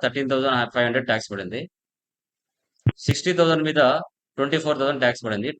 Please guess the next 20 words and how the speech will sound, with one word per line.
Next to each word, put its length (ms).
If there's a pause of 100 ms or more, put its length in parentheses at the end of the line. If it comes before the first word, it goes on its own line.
(100)
టోటల్ 320
కలిపితే 320 (420)
సెవెంటీ 440
ఎయిట్ 140
థౌజండ్ 260
టూ 140
హండ్రెడ్. 240 (1400)
దాన్ని 220
by 220
టూ 60 (100)
చేస్తే 200 (140)
థర్టీ 220
నైన్, 160
థర్టీ 200
నైన్. 120 (600)
ఇక 160 (120)
సేల్స్‌లో 400 (100)
యాభై 220
వేలు 200
దాటిందంటే 500